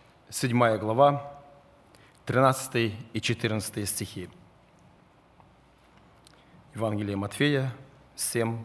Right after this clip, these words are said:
тринадцать, четырнадцать. "Входите тесными вратами,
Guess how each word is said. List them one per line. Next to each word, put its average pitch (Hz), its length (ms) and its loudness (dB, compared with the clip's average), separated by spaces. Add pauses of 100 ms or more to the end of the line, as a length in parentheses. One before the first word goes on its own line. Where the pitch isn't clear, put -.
тринадцать, 101 480 -6
четырнадцать. - 760 -10 (1700)
"Входите 165 460 2
тесными 127 680 4 (120)
вратами, 117 580 2